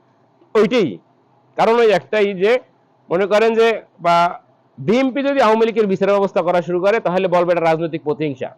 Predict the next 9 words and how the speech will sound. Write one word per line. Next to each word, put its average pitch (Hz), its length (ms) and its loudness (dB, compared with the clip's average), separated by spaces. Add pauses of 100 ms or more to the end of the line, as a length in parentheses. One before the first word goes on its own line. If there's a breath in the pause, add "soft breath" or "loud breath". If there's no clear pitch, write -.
জামাত 208 320 0
বিচার 208 300 -4
ব্যবস্থা 220 260 -2
করলে 226 220 0
এটা 214 140 0
বলবে 202 200 0
রাজনৈতিক 180 400 -4
প্রতিহিংসা, 160 480 -6 (560)
কিন্তু 196 420 -2